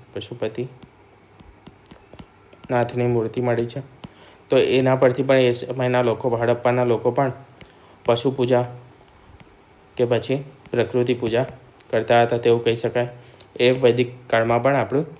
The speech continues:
ચાલુ જ હતી એ વસ્તુ. હવે વાત કરીએ આગળ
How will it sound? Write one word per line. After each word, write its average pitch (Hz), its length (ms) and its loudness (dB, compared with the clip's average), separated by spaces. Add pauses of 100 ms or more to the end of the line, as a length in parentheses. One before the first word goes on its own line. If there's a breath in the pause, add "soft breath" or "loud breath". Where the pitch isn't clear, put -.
(280)
ચાલુ 117 260 4
જ 123 80 -4
હતી 120 220 0
એ 117 40 4
વસ્તુ. 113 360 -2 (2500 loud breath)
હવે 123 140 4
વાત 123 280 4
કરીએ 123 300 2 (1700)
આગળ 117 260 0